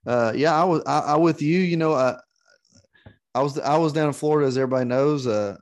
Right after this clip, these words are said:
posted some pictures down there, but, uh, doing the family stuff. But, uh, you know, we, with the way the S P N Plus app works now, I mean, the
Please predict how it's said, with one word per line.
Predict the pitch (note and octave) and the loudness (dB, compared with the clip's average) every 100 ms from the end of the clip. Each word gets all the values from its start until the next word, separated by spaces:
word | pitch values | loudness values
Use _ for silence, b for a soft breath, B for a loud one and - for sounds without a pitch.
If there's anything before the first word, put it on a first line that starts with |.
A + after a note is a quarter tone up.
| _ _ - | _ _ -8
posted | B2 A#2 A#2+ | -6 -6 -10
some | A#2+ G#2+ | -10 -6
pictures | A#2+ A#2 A2+ | -6 -6 -6
down | A#2 A2+ | -4 -4
there, | A#2+ C3+ | -2 -4
but, | A2+ - _ _ _ _ - | -4 -8 _ _ _ _ -12
uh, | A2 A2 | -6 -4
doing | A2 B2 | -2 -2
the | A2 | -4
family | B2 B2+ B2 | -4 -4 -4
stuff. | A#2 C3 B2 B2 - | -4 -2 -2 -2 -4
But, | A2 G#2 | -4 -2
uh, | G2+ | -4
you | G#2 A#2 | -4 -4
know, | A2+ A2 - _ _ _ - | -4 -4 -8 _ _ _ -8
we, | B2 B2+ A#2+ A2+ - | -2 -2 -2 -6 -8
with | A#2 A#2+ | -8 -6
the | A2 G#2 - _ - | -4 -6 -10 _ -6
way | B2+ | -2
the | B2 | 0
S | A#2+ | 0
P | A#2 A#2+ | -2 -8
N | A2 | -6
Plus | - B2 A#2+ | -4 -4 -2
app | A#2 A#2 A#2 | -4 -4 -4
works | A#2 A2+ | -4 -4
now, | A2+ A#2+ | -6 -4
I | |
mean, | G#2+ G#2+ G#2 G2+ | -4 -6 -8 -10
the | G2 G2+ | -10 -10